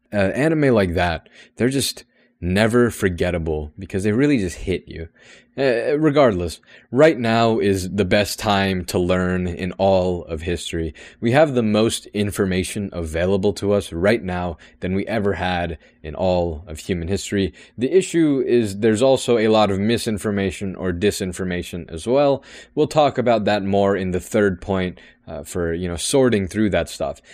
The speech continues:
Uh, for now, we'll start with the basics and then get deeper. The first place that I think most of us should start research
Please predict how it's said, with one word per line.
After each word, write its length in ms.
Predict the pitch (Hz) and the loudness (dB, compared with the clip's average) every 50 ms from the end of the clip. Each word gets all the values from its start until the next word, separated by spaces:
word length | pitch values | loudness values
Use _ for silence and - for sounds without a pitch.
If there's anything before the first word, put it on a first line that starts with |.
| - - _ _ | -20 -20 _ _
Uh, 140 | - 87 85 | -14 -14 -12
for 180 | - - 120 113 | -2 -2 0 0
now, 460 | 117 120 120 117 110 107 104 95 85 | 2 0 2 2 4 4 2 0 0
we'll 140 | 90 95 95 | -2 -2 -2
start 440 | - - - - 139 131 127 113 - | -2 -4 0 2 4 4 4 2 2
with 260 | 110 104 95 87 90 | 0 0 0 0 -2
the 80 | 98 95 | -2 -2
basics 640 | 82 82 107 101 107 98 - - 101 90 - - - | 0 0 0 0 0 0 -2 -4 -4 -4 -4 -10 -12
and 260 | - 95 90 90 85 | -8 -8 -6 -4 -2
then 400 | 92 90 90 90 87 85 85 - | -2 -2 -2 -2 -4 -6 -8 -8
get 260 | 82 90 80 73 78 | -6 -8 -8 -8 -8
deeper. 360 | 76 87 80 76 - 78 71 - _ _ _ _ _ _ _ _ _ _ _ _ _ _ _ _ - - - - - - _ _ | -8 -8 -8 -8 -8 -12 -14 -14 _ _ _ _ _ _ _ _ _ _ _ _ _ _ _ _ -20 -20 -20 -20 -20 -20 _ _
The 120 | - 107 101 | -2 -2 -2
first 360 | - - 160 170 156 - - | 2 4 4 4 4 2 0
place 280 | - 127 123 113 101 | 0 2 2 2 2
that 100 | - 110 | 2 2
I 80 | 101 101 | 2 2
think 240 | 98 - 104 98 87 | 2 0 -4 -4 -2
most 340 | 90 92 98 101 92 - - | -2 0 0 0 0 -2 -2
of 120 | 98 92 | 0 0
us 100 | 98 90 | 0 -2
should 220 | - - 101 80 | 0 -4 -4 -4
start 380 | - - - - 98 95 101 - | -4 -10 -4 0 0 0 0 0
research 600 | - 98 104 104 - - 110 107 101 92 - - | -2 -2 -2 -2 -2 0 0 0 0 0 -4 -14